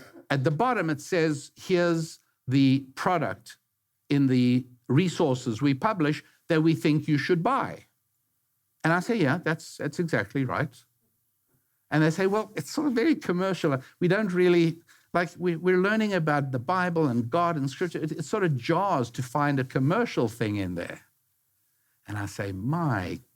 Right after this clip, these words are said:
goodness, have you been indoctrinated by that culture out there?" Tell me again why you think there's a problem in me exposing you to something I think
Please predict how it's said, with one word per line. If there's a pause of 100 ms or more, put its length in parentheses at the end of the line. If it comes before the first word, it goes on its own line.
(120)
goodness, (440)
have
you
been
indoctrinated
by
that
culture
out
there?" (1400)
Tell
me
again (300)
why
you
think
there's
a
problem (400)
in
me (480)
exposing
you
to
something
I
think